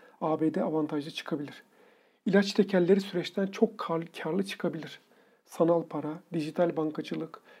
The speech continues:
temassız ticaret yaygınlaşabilir. Uzaktan eğitim gibi yöntemlerle kapitalizm bazı yüklerinden kurtulabilir. Ya da virüsün biyolojik savaş çalışmalarının iş kazası olduğu anlaşılabilir. Hangisi olursa olsun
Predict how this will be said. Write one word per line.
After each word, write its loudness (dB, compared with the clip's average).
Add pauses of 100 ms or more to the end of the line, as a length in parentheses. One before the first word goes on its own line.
temassız 0
ticaret -2
yaygınlaşabilir. 0 (720)
Uzaktan 4
eğitim 4
gibi -2
yöntemlerle 0 (320)
kapitalizm 2
bazı 2
yüklerinden 0 (420)
kurtulabilir. 0 (640)
Ya 4
da 4
virüsün 0
biyolojik 2
savaş 0
çalışmalarının -2 (360)
iş 2
kazası 0
olduğu 2 (460)
anlaşılabilir. 0 (840)
Hangisi 8
olursa 4
olsun -2